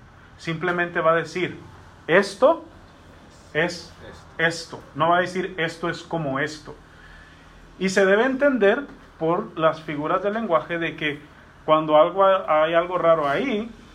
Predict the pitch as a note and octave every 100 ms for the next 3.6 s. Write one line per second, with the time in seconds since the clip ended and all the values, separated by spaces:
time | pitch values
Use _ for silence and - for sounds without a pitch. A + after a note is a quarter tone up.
0 | - C#3 C#3+ F#3 F3+ D3 - - D3+ -
1 | D#3+ D#3+ F#3+ F#3+ F#3 F#3 F3+ - G3+ G3
2 | E3+ E3+ D#3+ D3 C#3 C#3 C#3+ C#3+ C#3+ D3+
3 | E3 D#3 - B3 E3+